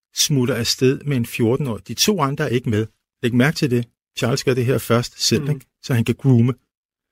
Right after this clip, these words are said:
Speaker 1: Så han stikker af med hende. De bliver efterløst. De har se-, de har sex flere gange undervejs, og politiet kommer og, øh, og, øh,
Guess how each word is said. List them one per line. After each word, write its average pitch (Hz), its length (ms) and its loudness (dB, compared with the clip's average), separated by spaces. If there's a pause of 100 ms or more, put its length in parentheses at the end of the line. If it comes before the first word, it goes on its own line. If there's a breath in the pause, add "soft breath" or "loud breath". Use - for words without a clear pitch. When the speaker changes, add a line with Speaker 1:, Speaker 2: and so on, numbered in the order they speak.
(200)
Speaker 1:
Så - 160 -2
han 107 140 -2 (260)
stikker 123 380 0 (140)
af 160 200 0
med 127 140 4
hende. 131 240 -4 (760)
De 131 100 2
bliver 143 220 -4
efterløst. 139 680 -2
De 113 100 -4
har 131 100 -2
se-, - 260 0 (340)
de 127 80 -4
har 117 100 -2
sex - 420 -2
flere 151 440 2
gange 127 280 -4
undervejs, 117 600 -2 (540 soft breath)
og 127 100 -2
politiet - 540 -4
kommer 127 340 -2 (140)
og, 113 340 2
øh, 104 300 0 (760)
og, 110 220 0
øh, 104 60 0